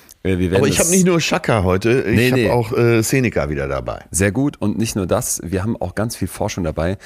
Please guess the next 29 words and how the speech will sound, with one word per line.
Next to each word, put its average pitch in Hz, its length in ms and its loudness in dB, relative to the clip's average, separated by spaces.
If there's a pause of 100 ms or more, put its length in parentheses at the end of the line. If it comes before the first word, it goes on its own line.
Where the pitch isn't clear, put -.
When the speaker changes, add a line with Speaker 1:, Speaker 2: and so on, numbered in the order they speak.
(180)
Speaker 1:
Wir 80 180 -2
reden 120 220 0
über 95 320 0 (500)
Motivation 95 1160 -2 (320)
und 95 120 -2
vor - 180 -4
allem 123 340 -2
die 92 500 -2 (140)
Herausforderung, 98 720 -2
sich 90 200 -4
selber 98 340 -2
zu - 160 -6
motivieren. 85 640 -4 (220)
Wenn 87 100 -2
man 101 160 0
irgendwie 90 240 -4
seine 87 260 -2
Sachen 92 240 -6
so 90 100 -6
machen 92 320 -4
möchte, 85 340 -4
wenn 87 100 -2
man 95 120 -2
versucht, 87 360 -6
im 76 80 -4
Leben 90 220 -2
vorwärts 85 360 -4
zu - 100 -6
kommen, 87 260 -6